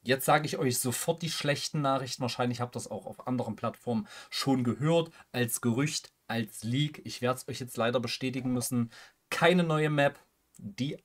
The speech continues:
geteasert wurde von Respawn selber in Season neunzehn auf, ähm,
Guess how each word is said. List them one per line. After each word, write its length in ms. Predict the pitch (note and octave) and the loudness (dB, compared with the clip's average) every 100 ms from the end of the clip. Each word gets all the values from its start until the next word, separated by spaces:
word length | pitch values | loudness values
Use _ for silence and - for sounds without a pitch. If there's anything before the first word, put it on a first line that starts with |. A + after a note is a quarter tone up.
| - | -6
geteasert 540 | A#2 - A#3+ C#4 - | -6 0 0 2 0
wurde 160 | C#3+ D#3+ | 0 -2
von 160 | C3+ | -2
Respawn 340 | C3 D3+ C3+ A#2 | -2 -2 -2 0
selber 480 | A#2 D#3+ F3 F#3 - | 4 4 6 4 2
in 120 | E3+ | -4
Season 360 | F3+ F3+ D#3 D3+ | -2 -2 -2 2
neunzehn 640 | C3+ C#3 - C#3+ C#3 C#3 - - - - | 4 2 0 0 0 -2 -6 -16 -14 -6
auf, 480 | - B2 C3+ B2+ - - | 6 8 8 4 -12 -4
ähm, 540 | B2 A#2+ A#2 G#2+ G2 | 2 6 6 6 2